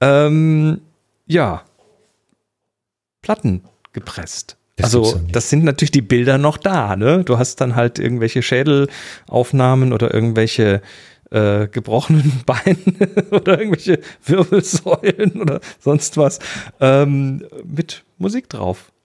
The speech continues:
Speaker 1: Und das Ganze nennt sich Bone Music. Und dann habe ich noch ein bisschen weiter rumgeguckt und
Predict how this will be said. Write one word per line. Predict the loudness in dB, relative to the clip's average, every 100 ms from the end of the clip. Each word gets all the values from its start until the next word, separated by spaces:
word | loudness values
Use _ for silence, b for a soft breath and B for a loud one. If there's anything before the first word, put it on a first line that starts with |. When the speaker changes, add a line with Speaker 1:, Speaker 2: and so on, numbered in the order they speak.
| _ -4
Speaker 1:
Und | -4 -6 -6
das | -4 0
Ganze | -2 0 -2 0
nennt | 0 0
sich | -4 -2
Bone | 0 2 2
Music. | 0 0 0
Und | 0 0
dann | 0
habe | 0 2
ich |
noch | 2
ein | 0
bisschen | -2 0
weiter | 0 0
rumgeguckt | 0 0 -2 -4 -8 -8 -2
und | -2